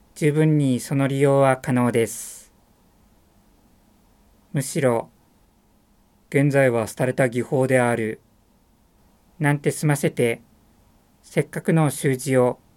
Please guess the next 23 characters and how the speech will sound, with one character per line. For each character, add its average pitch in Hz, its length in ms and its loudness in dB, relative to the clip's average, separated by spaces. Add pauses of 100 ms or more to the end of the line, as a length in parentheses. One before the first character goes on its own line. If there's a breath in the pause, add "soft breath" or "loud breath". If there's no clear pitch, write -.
(240)
闇 147 260 2
に 156 120 2
葬 151 380 0
る 151 100 2
よ 139 200 4
う 131 40 4
な 120 320 0 (560)
精 175 220 0
神 147 320 -2
こ 143 120 -4
そ 156 160 0
が 139 280 2
芋 120 180 0
虫 139 300 -2
で 117 200 2
す。 - 540 -16 (1900)
成 143 260 0
長 151 240 2
し - 60 -10
て 170 120 0
み 151 140 0
た 135 140 2
ら、 120 240 -2